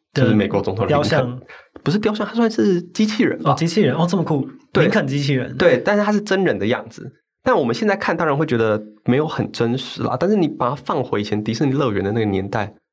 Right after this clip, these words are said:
Speaker 2: 在那个年代是很惊人的一件事情，
Speaker 1: 是。
Speaker 2: 因为那时候在那个年代，光是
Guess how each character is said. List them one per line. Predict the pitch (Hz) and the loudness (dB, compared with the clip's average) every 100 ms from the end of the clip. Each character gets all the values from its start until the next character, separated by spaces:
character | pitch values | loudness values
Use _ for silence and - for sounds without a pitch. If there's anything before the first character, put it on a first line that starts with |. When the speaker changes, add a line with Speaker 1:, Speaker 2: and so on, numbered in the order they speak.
| _ | _
Speaker 2:
在 | - 226 | -2 0
那 | 226 | 2
个 | |
年 | 143 107 | 2 2
代 | 113 | 0
是 | 131 - | -2 -2
很 | 147 - 98 - | -2 -2 -6 -4
惊 | 156 165 | 0 2
人 | 113 | 0
的 | 92 | -2
一 | - | -2
件 | 117 | -2
事 | 110 113 | -2 -2
情， | 113 | 0
Speaker 1:
是。 | |
Speaker 2:
因 | 175 | 2
为 | 202 | 2
那 | 214 | 0
时 | 147 | 0
候 | 151 156 - - - | -2 -4 -16 -20 -4
在 | - | 0
那 | 220 | 2
个 | |
年 | 165 139 | 4 2
代， | 156 | 0
光 | 156 | 0
是 | 160 | -2